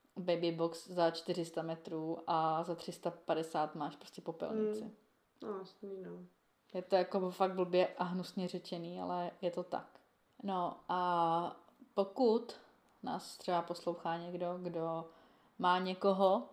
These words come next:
Speaker 1: známýho, kdo byl, jakoby, v dětském domově, nebo kdo to sám zažil, tak nám klidně můžete poslat nějaký příběh a
Speaker 2: Samozřejmě všechno je anonymně. Nikde nebudeme zveřejňovat jména.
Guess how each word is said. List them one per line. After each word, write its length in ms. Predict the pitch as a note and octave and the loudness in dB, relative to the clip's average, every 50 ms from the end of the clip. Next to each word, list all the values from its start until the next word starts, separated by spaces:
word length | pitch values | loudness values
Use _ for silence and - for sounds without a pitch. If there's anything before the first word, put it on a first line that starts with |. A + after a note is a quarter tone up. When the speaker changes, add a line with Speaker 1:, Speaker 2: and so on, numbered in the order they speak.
| - - - | -20 -20 -14
Speaker 1:
známýho, 720 | - F#3+ F#3+ F#3+ F#3 F3+ F3+ F3 F3+ F#3 F#3+ F#3 F#3 A3+ C4 - _ _ _ _ _ _ _ _ - | -6 2 4 6 6 6 6 2 -4 -2 -2 -2 -2 -2 -6 -10 _ _ _ _ _ _ _ _ -12
kdo 180 | - F3+ F3 E3 | -6 -4 -4 -4
byl, 260 | E3+ F3 F3 E3 E3+ | 0 0 2 2 2
jakoby, 240 | E3+ E3+ - F3+ F#3 | 0 -2 -4 -8 -8
v 40 | F3 | -6
dětském 380 | F3 F#3 F3 - - F#3+ F#3 F3+ | -6 -8 -8 -8 -6 -4 -2 -2
domově, 500 | F3 F3 F3+ G3 G3+ G#3+ G#3+ G#3 G#3 G#3 | -2 0 0 0 0 0 0 -2 -2 -2
nebo 580 | - G3+ F#3 F3+ E3 E3 E3 E3 E3 E3 E3 - - - - - _ _ _ _ _ - | -4 -6 -6 -6 -2 0 2 2 2 0 -2 -6 -14 -20 -20 -20 _ _ _ _ _ -6
kdo 160 | F#3+ F3+ F3 | 0 0 0
to 140 | F3 - F3 | 2 0 -2
sám 320 | - - F#3 F3 F3+ F#3 | 0 2 2 2 2 2
zažil, 500 | F#3 F3 D#3+ E3 E3 G3 F#3 F#3+ G#3 A3 C4+ C#4+ - - _ _ | 2 4 2 2 2 0 0 0 0 -2 -4 -8 -14 -18 _ _
tak 160 | - - - - | -14 -14 -8 -6
nám 180 | E3 E3 F3+ | -6 -6 -6
klidně 320 | F3 - E3+ E3+ E3+ E3 E3 | -8 -8 -10 -8 -8 -8 -8
můžete 640 | E3 E3+ F3 E3 F3+ D#3+ E3 - E3+ D#3+ D#3 E3 E3 - | -8 -10 -8 -6 -6 -6 -6 -4 -4 -2 -2 -4 -8 -12
poslat 360 | - - - - - D3 - - - - | -16 -16 -14 -6 -6 -6 -6 -6 -12 -14
nějaký 300 | - - D#3+ - - F3+ | -14 -14 -12 -12 -12 -12
příběh 480 | - - - F3 E3+ E3+ F3 F3 F3+ - - - - - | -10 -10 -10 -10 -6 -4 -4 -4 -4 -6 -12 -20 -16 -6
a 320 | - E3+ E3+ E3+ F3+ - - _ _ _ _ - - | -4 -2 -2 -2 -6 -10 -18 _ _ _ _ -8 -4
Speaker 2:
Samozřejmě 360 | B3 A#3 A3+ A3 A3 A3+ A#3 | 0 0 0 2 2 2 2
všechno 260 | A3+ A#3+ A3+ A3+ A#3 | 2 0 -4 -2 -2
je 80 | A#3 - | -2 -2
anonymně. 640 | - G3+ G3 F#3+ F#3+ F#3+ F#3+ F#3 F#3 F#3 F3+ F3+ F#3+ G3+ - - _ _ _ | -2 -4 -6 -4 -4 -4 -4 -4 -4 -6 -6 -6 -8 -10 -14 -18 _ _ _
Nikde 280 | - A3+ A3+ G#3+ A3 G#3+ | -6 -6 -4 -2 0 0
nebudeme 420 | G#3+ G#3 G#3 G#3+ G#3+ G#3+ G#3+ A3 | 0 0 0 0 0 0 0 -2
zveřejňovat 560 | G#3+ A3 G#3+ G#3 G#3+ G#3+ G#3+ G#3+ G#3+ A3 A3 A3 | -2 -2 -4 -4 -2 0 2 2 2 2 0 -2
jména. 480 | G3 F#3 F3+ F3+ F3+ F#3+ F#3+ G3 G3 | -6 -6 -6 -6 -8 -8 -10 -10 -12